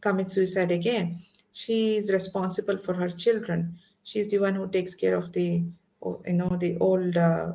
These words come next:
parents at, at, in the family. And she's the one who has to take care of the farm and pay back the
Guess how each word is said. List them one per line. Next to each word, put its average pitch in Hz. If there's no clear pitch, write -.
parents 180
at, 175
at, 180
in 180
the 180
family. 175
And 180
she's 208
the 202
one 190
who 185
has 175
to 175
take 208
care 190
of 180
the 175
farm 180
and 180
pay 202
back 190
the 170